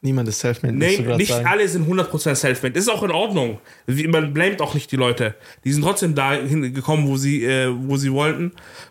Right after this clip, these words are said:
Speaker 2: und, oder, oder wo sie mehr als sie erträumt haben. Und auch einige hatten bessere Startchancen und haben es nicht geschafft.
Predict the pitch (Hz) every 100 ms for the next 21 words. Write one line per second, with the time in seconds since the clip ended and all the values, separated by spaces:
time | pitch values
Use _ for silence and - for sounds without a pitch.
0 | _ 135 135 127 131 131 131 123 127 139
1 | 139 135 135 117 143 160 156 160 131 127
2 | 160 180 135 123 151 190 - - - 127
3 | 135 127 135 160 175 156 160 151 147 -
4 | - - - 156 160 160 131 196 185 160
5 | - 147 147 - 151 147 147 143 131 127
6 | 120 120 110 -